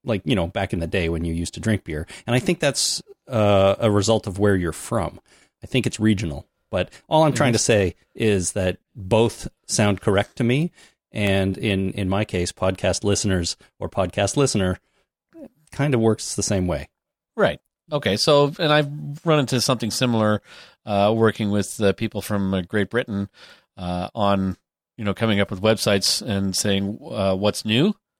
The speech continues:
Speaker 1: Mm-hmm.
Speaker 2: uh, in a website, or "What's news?"
Speaker 1: What's
Speaker 2: Right?
Speaker 1: news?
Speaker 2: What, yeah, that's the way they would say it in Great Britain, apparently.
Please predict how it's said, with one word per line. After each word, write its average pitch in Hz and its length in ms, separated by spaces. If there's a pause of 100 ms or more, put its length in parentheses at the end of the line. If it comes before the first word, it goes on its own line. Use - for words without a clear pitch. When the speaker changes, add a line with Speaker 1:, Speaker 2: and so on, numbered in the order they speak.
(320)
Speaker 1:
Mm-hmm. 123 360
Speaker 2:
uh, 110 180
in 110 120
a 107 60
website, 127 460
or 113 180
"What's 113 240
news?" 113 380 (1000)
Speaker 1:
What's 107 280
Speaker 2:
Right? 98 140
Speaker 1:
news? 113 600 (180)
Speaker 2:
What, - 220 (180)
yeah, 220 260
that's - 220
the 175 80
way 165 140
they 165 100
would 165 140
say 180 200
it 180 80
in 170 60
Great 170 220
Britain, 190 280
apparently. 92 480